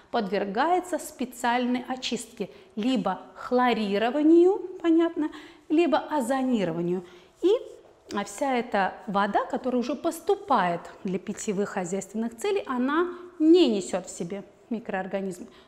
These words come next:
Но несмотря на это, ребята, все равно воду пить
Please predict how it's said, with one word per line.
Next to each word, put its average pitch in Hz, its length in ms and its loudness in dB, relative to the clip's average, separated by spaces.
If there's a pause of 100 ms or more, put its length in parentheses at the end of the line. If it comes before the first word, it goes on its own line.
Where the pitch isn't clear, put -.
(100)
Но 294 180 4
несмотря 302 720 4
на 269 220 0
это, 214 260 -4
ребята, 185 480 -10
все 247 300 -2
равно 262 640 0 (560)
воду 320 480 2
пить - 500 -4